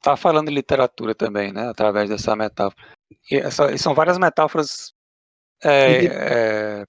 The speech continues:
Speaker 1: em camadas, né, porque primeiro ele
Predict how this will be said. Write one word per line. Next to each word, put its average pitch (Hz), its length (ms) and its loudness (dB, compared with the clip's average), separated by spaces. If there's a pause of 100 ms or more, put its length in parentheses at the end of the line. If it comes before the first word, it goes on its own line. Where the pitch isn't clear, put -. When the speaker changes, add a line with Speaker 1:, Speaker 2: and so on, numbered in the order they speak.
(220)
Speaker 1:
em 151 120 -8
camadas, 135 600 2
né, 143 80 0
porque 139 320 -2 (140)
primeiro 156 320 0
ele 165 320 -2